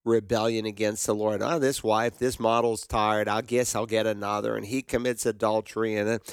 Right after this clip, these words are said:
marries again, and on and on the cycle goes. And I sure hope he's still alive. He's in his nineties, but he sold books like nobody's business, the late, great Planet Earth. And,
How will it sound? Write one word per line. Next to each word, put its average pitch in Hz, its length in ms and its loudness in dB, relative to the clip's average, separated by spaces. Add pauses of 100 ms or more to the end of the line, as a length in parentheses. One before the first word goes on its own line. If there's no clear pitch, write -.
(240)
marries 127 400 2
again, 113 360 -2
and 110 140 -2
on 151 200 0
and 139 120 2
on 127 160 0
the 110 100 2
cycle 113 480 2
goes. 104 520 -2
And 92 180 -4 (300)
I 139 120 4
sure 165 340 0
hope 131 280 0
he's 107 160 -6
still 147 300 2
alive. 107 420 0
He's 101 220 -6
in 117 80 -4
his 104 240 -4
nineties, 98 560 -4
but 92 280 -4 (840)
he 151 220 -2
sold 120 340 0
books 127 300 2
like 110 180 -2
nobody's 107 460 0
business, 110 680 -4 (380)
the 104 140 -2
late, 110 440 0
great 117 440 -2
Planet 117 360 0
Earth. 110 440 -2
And, 87 200 -8